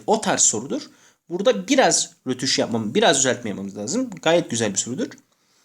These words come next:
Şimdi ne yapıyorum burada? İlk önce şuna bakıyorum. Ben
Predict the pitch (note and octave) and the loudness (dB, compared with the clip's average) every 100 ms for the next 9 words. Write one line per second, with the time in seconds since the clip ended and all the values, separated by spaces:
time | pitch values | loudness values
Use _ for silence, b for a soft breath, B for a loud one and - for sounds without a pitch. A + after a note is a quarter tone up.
0 | _ _ - D#3+ F#3+ C4+ - F3 D3+ D#3+ | _ _ -6 0 2 2 2 2 0 0
1 | G3+ A#3+ A#3 G3+ B3 C4+ A3+ G3 F3 - | 2 2 2 2 2 0 2 2 2 -4
2 | G#2 - G2+ - _ _ _ _ _ _ | -14 -12 -16 -18 _ _ _ _ _ _
3 | _ _ _ _ - A#2 G3+ E3+ D#3 | _ _ _ _ -8 0 0 0 -6